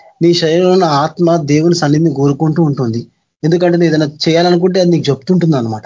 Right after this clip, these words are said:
ఒక సెన్స్, సెవెన్ సెన్స్ లాగా, "ఆ వైపు వెళ్ళకు, అటు సైడ్ వెళ్ళకు" అని దేవుడు ఒక ఆత్మ నీతో మాట్లాడిస్తుంటది. అది ఎప్పుడు? నువ్వు దేవుని సన్నిధిలో ప్రార్థనగా జీవించినప్పుడు, నువ్వు దేవుని సన్నిధిలో ప్రతి విషయంలో దేవునికి చెప్పినప్పుడు,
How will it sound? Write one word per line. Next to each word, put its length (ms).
ఒక 140
సెన్స్, 320
సెవెన్ 260
సెన్స్ 240
లాగా, 340
"ఆ 120
వైపు 280
వెళ్ళకు, 580
అటు 120
సైడ్ 200
వెళ్ళకు" 360
అని 120
దేవుడు 500
ఒక 160
ఆత్మ 500
నీతో 220
మాట్లాడిస్తుంటది. 960
అది 100
ఎప్పుడు? 380
నువ్వు 160
దేవుని 320
సన్నిధిలో 560
ప్రార్థనగా 440
జీవించినప్పుడు, 760
నువ్వు 120
దేవుని 460
సన్నిధిలో 540
ప్రతి 280
విషయంలో 400
దేవునికి 360
చెప్పినప్పుడు, 760